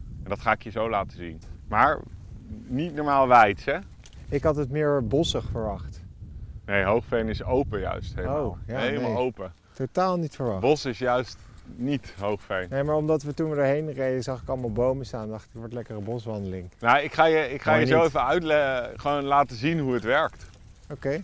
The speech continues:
Speaker 2: nou, ben ik hartstikke benieuwd.
Speaker 1: Dat, er is één plek waar we heel goed, voordat we dus, nou ja,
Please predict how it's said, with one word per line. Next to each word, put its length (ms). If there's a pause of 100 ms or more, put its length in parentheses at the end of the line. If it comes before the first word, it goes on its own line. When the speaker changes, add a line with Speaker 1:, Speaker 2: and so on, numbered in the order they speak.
(120)
Speaker 2:
nou, 240
ben 120
ik 80
hartstikke 340
benieuwd. 280
Speaker 1:
Dat, 160
er 200
is 80
één 240
plek 260
waar 200
we 60
heel 200
goed, 320 (200)
voordat 440
we 100
dus, 260
nou 180
ja, 80